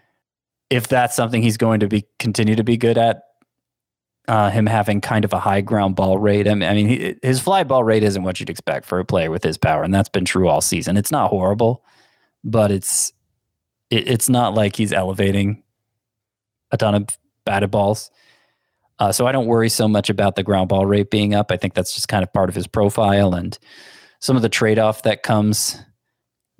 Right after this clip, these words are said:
to it. It, it allows his batting average to remain respectable despite a high strikeout rate.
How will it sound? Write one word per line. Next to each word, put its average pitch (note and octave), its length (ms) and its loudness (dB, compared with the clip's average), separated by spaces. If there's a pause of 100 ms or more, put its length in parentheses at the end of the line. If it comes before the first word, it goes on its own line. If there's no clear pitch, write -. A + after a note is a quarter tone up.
to - 260 0
it. G#2+ 420 -2
It, A#2+ 220 -2
it B2+ 220 0
allows B2+ 440 2
his B2 120 2
batting A2+ 340 0
average G#2 360 0
to A2+ 80 0
remain G2+ 280 0
respectable G2 540 -4
despite G2 580 -4
a G2 100 2
high G2 180 2
strikeout F#2+ 500 0
rate. F#2+ 280 -2